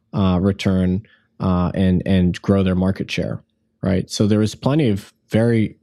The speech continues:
valid stable coins, which are either backed by crypto collateral or which are backed by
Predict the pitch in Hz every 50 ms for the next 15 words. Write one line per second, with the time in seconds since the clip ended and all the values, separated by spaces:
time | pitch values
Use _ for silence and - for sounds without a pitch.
0 | - - 104 98 101 104 98 95 92 - - 107 98 98 98 101 - 104 95 92
1 | 92 95 - 104 101 - 104 104 98 98 95 95 98 92 95 - 90 90 92 -
2 | - - 110 117 117 - - 123 120 - - 120 110 110 113 113 117 120 117 127
3 | 123 - _ _ _ - - - _ _ _ - - 104 104 101 98 101 98 -
4 | - 92 - - 92 90 95 95 - - - - 95 92 90 90 90 92 95